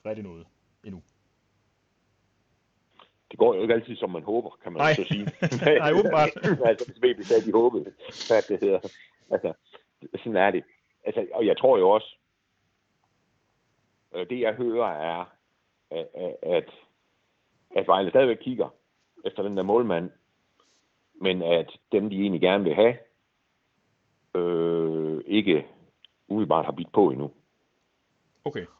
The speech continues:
Speaker 2: Og man kan jo sige, sådan som, som Lukas Hæk Johansson har stået indtil nu, er det jo heller ikke så presserende, som det var for fjorten år siden,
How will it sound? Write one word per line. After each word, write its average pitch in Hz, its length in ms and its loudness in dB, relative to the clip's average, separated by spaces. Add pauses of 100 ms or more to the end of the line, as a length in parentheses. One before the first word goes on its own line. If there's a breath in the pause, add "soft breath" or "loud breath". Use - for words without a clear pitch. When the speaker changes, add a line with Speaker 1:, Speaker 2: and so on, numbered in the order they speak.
Speaker 2:
Og - 120 -2
man - 100 2
kan 95 100 2
jo 87 60 -2
sige, 131 160 -4
sådan 123 180 -6
som, 95 300 0
som 104 340 -2
Lukas - 720 0 (220)
Hæk 95 280 -6 (160)
Johansson 82 460 0
har 78 100 -10
stået 120 420 4
indtil 80 240 -6
nu, 82 200 -6 (1300 soft breath)
er 107 80 2
det 104 80 0
jo 101 100 0
heller 127 260 2
ikke 113 320 -4 (480)
så - 140 0
presserende, 85 680 -8 (840)
som 95 160 -10
det 90 100 -2
var 101 140 0
for 87 60 -18
fjorten 95 260 -4
år 71 80 -12
siden, 80 300 -16